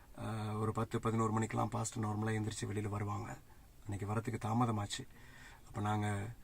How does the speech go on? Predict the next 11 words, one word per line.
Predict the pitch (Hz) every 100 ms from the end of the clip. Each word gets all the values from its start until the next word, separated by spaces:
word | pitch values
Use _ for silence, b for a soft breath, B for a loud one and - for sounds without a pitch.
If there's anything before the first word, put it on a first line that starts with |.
| B B B -
ஆ, | 98 104 104 110
"இவ்வளோ | 107 95 113 127
நேரம் | 120 127 117
தூங்க | 127 127 110
மாட்டாங்களே" | 107 107 107 113 120
அப்படின்னு | 110 110
சொல்லிட்டு | 104 - 113
நாங்க | 107 101
உள்ள | 117
போய் | 117 110
பார்த்தா | 101 104 110 120